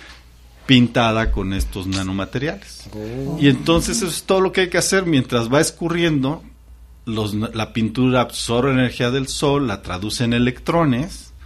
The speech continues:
Speaker 1: y estos electrones y otras caras que le llamamos huecos, en fin, no importa, cargas <laughs> eléctricas destruyen las moléculas contaminantes. Entonces, al término de esa longitud de ese techo,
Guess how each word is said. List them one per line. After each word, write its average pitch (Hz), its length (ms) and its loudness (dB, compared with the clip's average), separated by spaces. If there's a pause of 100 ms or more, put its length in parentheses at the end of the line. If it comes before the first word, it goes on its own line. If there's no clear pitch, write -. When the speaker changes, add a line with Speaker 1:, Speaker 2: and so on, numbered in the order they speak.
(360)
Speaker 1:
y 107 80 0
estos 113 340 -4
electrones 117 1120 -2 (180)
y 92 260 -6
otras 101 400 -8
caras 107 240 -6
que 87 100 -10
le 87 60 -6
llamamos 90 360 -4
huecos, - 640 -6 (1120)
en 80 120 -12
fin, 92 180 -6
no 101 60 -4
importa, 98 560 -8
cargas 107 440 0
<laughs> - 0 -
eléctricas 131 880 -2
destruyen 110 800 -2
las 95 180 -4
moléculas 92 640 -6
contaminantes. 107 1000 -8
Entonces, 117 380 -4
al 120 180 -2
término 131 540 4
de 110 240 -4
esa 120 260 -4
longitud 117 680 -4
de 127 120 -2
ese 131 220 -6
techo, 135 500 -4